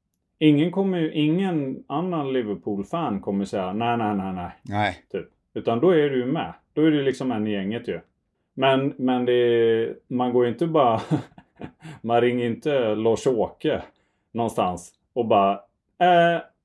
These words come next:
Speaker 1: fan, jag, jag hänger med och jagar älg med er nu."
Speaker 2: <laughs>
Speaker 1: Eller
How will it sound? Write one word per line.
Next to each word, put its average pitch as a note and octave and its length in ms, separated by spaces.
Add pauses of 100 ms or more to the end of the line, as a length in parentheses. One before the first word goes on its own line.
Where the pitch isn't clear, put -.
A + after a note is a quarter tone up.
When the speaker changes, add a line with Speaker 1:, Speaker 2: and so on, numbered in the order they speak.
(360)
Speaker 1:
fan, F3+ 160
jag, E3+ 600
jag C#3+ 100
hänger G#3 220
med F#3 160
och D#3 80
jagar D3+ 280
älg D#3+ 160
med F#3+ 200
er A#2 40
nu." F2+ 180 (720)
Speaker 2:
<laughs> - 0
Speaker 1:
Eller D#3 200